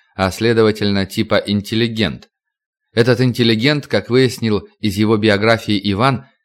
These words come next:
сначала отслужил два года на границе, да не какой-нибудь, а на таджикской, в самый разгар местной смуты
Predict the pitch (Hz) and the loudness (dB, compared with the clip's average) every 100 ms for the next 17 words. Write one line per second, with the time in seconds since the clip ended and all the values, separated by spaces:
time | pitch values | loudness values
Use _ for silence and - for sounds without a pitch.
0 | _ - 135 131 151 147 139 113 - 117 | _ -4 -2 2 2 2 0 -4 -2 0
1 | 113 139 107 117 117 117 117 113 123 120 | 2 2 2 0 2 0 0 0 0 0
2 | 98 - - _ _ _ _ 98 117 113 | -2 -4 -16 _ _ _ _ 0 2 2
3 | 104 - 147 160 113 87 80 - _ _ | 0 2 2 2 0 -2 -6 -10 _ _
4 | 101 113 110 98 92 127 - - 76 - | 0 0 2 0 0 -2 -2 -10 -12 -14
5 | _ _ _ _ _ - 127 110 107 104 | _ _ _ _ _ -2 2 2 2 2
6 | 101 110 104 113 107 107 98 - 117 143 | 2 2 2 0 0 -4 -6 -4 0 0
7 | 139 101 | 0 -4